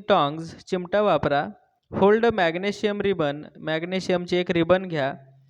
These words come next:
आणि ती फ्लेम म्हणजे, अ, ज्योतीवर, जाळाच्या ज्योतीवर पकडा, पेटत्या ज्योतीवर, पेटत्या जाळावर.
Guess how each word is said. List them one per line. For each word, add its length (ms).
आणि 280
ती 80
फ्लेम 400
म्हणजे, 440
अ, 340
ज्योतीवर, 580
जाळाच्या 540
ज्योतीवर 460
पकडा, 340
पेटत्या 380
ज्योतीवर, 480
पेटत्या 340
जाळावर. 460